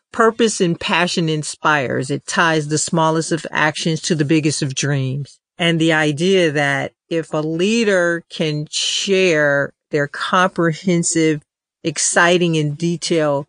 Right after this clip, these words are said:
picture of the future, not where we are, because where we are might be quite fearful, not only to the employees, but even to the leaders.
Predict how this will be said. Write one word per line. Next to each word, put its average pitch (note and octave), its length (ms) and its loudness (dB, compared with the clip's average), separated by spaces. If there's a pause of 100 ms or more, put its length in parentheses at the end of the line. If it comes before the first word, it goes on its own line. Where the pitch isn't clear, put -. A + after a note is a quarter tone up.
picture G3 340 2
of D3+ 140 2
the C#3+ 80 -2
future, D3 580 0 (320)
not G3 320 2
where A#3+ 160 4
we G#3 180 2
are, E3+ 540 2 (720)
because E3+ 260 -2
where F3 220 2
we E3+ 160 2
are F3 240 2
might D#3 260 0
be D3+ 160 -4
quite D#3 320 -2
fearful, D#3 500 -2
not D3+ 260 0
only D#3 280 -2
to E3 140 -4
the C#3+ 160 -4
employees, D#3+ 560 0
but E3 160 0
even D#3+ 220 0
to D#3 180 -4
the C#3 100 -4
leaders. D3+ 560 -2